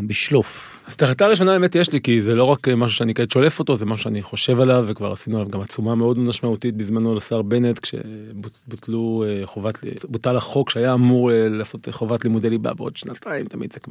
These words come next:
Speaker 2: ככה קורה.
Speaker 1: Mm.
Speaker 2: אז אנחנו בעצם פנינו אליו בדרישה שבכל עיר חרדית יקום ביוזמת המדינה בית ספר ותלמוד תורה ממלכתי חרדי.
Speaker 1: שתהיה
Speaker 2: שתהיה,
Speaker 1: אופציה.
Speaker 2: שתהיה אופציה. זאת אומרת, היום בבני ברק אין אפילו מוסד אחד,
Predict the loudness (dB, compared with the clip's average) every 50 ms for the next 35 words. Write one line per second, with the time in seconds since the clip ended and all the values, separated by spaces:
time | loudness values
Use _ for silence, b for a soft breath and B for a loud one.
0 | -16 -16 -16 -16 -16 -14 -14 -14 -14 -12 -10 -6 -6 -4 -4 -4 -6 B B B
1 | B B -2 0 0 2 2 2 2 2 0 0 0 -2 -2 -2 0 2 2 4
2 | 4 2 2 0 0 0 -2 -2 -2 -2 -2 -2 -2 -2 -4 -4 -6 -8 -8 -4
3 | 0 4 4 6 6 4 2 2 0 -2 -2 -2 -2 -2 -2 -2 -4 -6 -10 -16
4 | -20 _ _ _ _ _ _ _ -12 -10 -10 -10 -8 -4 -2 0 2 2 2 2
5 | 2 0 0 0 0 0 0 0 0 0 -2 -2 -2 0 0 0 0 0 0 -2
6 | -4 -8 -12 -16 _ _ _ _ _ -14 -10 -8 -6 -6 -4 -4 -4 -2 -2 -2
7 | -4 -6 -8 -10 -12 -10 -8 -8 -6 -6 -8 -10 -10 -8 -6 -4 -4 -4 -4 -4
8 | -4 -2 -2 0 -2 -2 -4 -6 -6 -8 -8 -8 -8 -8 -6 -4 -2 -2 -2 -2
9 | -4 b b b -8 -8 -2 4 6 8 8 10 8 8 8 8 8 8 8 6
10 | 2 2 4 6 6 8 10 8 8 6 4 0 -2 0 0 0 -4 -6 -6 -2
11 | 0 2 2 0 -2 -6 -20 _ -12 0 4 6 8 8 10 8 8 8 8 8
12 | 8 6 6 4 4 4 4 6 6 6 6 6 4 4 6 6 6 6 6 4
13 | 4 4 4 4